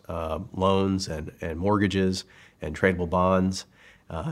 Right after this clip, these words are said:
and treasuries and all the different obligations are out, out there. There's an enormous number of,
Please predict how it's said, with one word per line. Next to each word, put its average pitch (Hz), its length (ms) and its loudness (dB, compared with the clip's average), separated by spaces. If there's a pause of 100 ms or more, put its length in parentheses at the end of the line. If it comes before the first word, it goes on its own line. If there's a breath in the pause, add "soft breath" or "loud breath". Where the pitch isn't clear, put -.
and 82 120 -4
treasuries 95 680 2
and 92 160 0
all 104 200 6
the 95 80 0
different 87 260 -2
obligations 82 540 -2
are 85 100 -2
out, 90 180 0
out 95 260 0
there. 78 300 -4
There's 90 180 -6
an 87 100 -2
enormous 92 500 2
number 82 380 -2
of, 82 180 -10